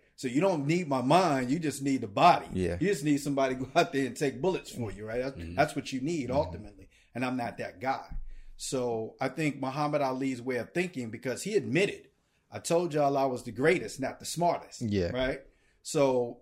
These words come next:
Speaker 1: but however, when you listen to him talk, he did not sound like a guy who was not educated,
Speaker 2: Mm-hmm.
Speaker 1: at least through high school anyway.
Speaker 2: Mm-hmm.
Speaker 1: He didn't sound like that.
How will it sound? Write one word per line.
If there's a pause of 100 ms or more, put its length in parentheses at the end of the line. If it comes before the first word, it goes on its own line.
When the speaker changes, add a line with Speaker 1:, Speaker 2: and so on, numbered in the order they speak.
Speaker 1:
but
however,
when
you
listen
to
him
talk,
he
did
not
sound (340)
like
a
guy
who (240)
was
not
educated, (140)
Speaker 2:
Mm-hmm.
Speaker 1:
at
least
through
high
school
anyway.
Speaker 2:
Mm-hmm.
Speaker 1:
He
didn't
sound
like
that.